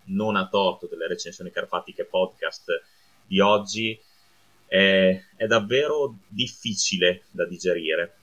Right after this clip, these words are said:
Anche Martin Scorsese è d'accordo con me, considerandolo uno dei film più spaventosi di tutti i tempi. E secondo me questa non è una frase azzardata, perché The Entity, conosciuto da noi come Entity semplicemente,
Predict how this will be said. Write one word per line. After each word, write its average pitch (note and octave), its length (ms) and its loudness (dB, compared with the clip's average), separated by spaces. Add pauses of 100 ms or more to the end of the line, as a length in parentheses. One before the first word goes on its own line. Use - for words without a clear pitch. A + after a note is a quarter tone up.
Anche A2 240 -2
Martin B2 340 -2
Scorsese F2+ 560 -2
è - 20 -4
d'accordo F#2 420 -4
con F#2 160 -10
me, G#2+ 360 -4
considerandolo F2+ 720 -4
uno G#2 180 -4
dei F#2 180 -2
film G#2 320 -12
più F#2+ 140 -20
spaventosi F#2 680 -6
di F2 120 -12
tutti F#2 280 -18
i - 80 -20
tempi. D#2 500 -8 (500)
E A2+ 120 -4
secondo A#2+ 340 -2
me C3+ 160 -2
questa A2 260 -6
non G2 140 -4
è F#2 60 0
una F2+ 160 -6
frase F2 520 -2
azzardata, F2 720 -4
perché F2 560 -4
The A2 260 0
Entity, A#2+ 840 -10
conosciuto F#2 420 -10
da F2 140 -2
noi F2+ 200 -6
come D#2+ 320 -12
Entity F#2 520 -10
semplicemente, F#2+ 960 -10